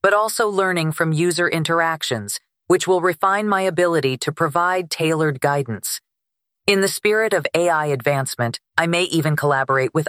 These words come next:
other A I systems, blending our strengths to offer a richer, more comprehensive advisory experience.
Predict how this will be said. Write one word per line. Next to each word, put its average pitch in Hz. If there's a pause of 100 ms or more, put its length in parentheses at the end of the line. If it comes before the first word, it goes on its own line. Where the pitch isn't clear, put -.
other 185
A 135
I 120
systems, 117 (460)
blending 196
our 175
strengths 165
to 147
offer 135
a 127
richer, 175 (260)
more 170
comprehensive 165
advisory 147
experience. 123